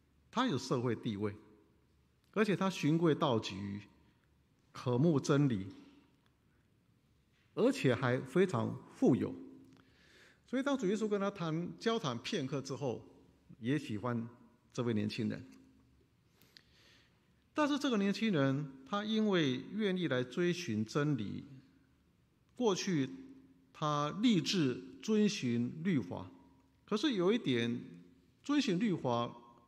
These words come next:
并没有让他更快乐和满足。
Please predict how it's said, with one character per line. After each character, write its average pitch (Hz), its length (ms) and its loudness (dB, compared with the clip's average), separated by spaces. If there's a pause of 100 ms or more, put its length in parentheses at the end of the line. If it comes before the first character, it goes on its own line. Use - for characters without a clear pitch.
(880)
并 254 160 2
没 175 80 2
有 147 100 4
让 151 220 0
他 143 580 -2
更 170 200 2
快 139 280 -2
乐 123 160 0
和 123 100 -6
满 104 220 -2
足。 - 180 -14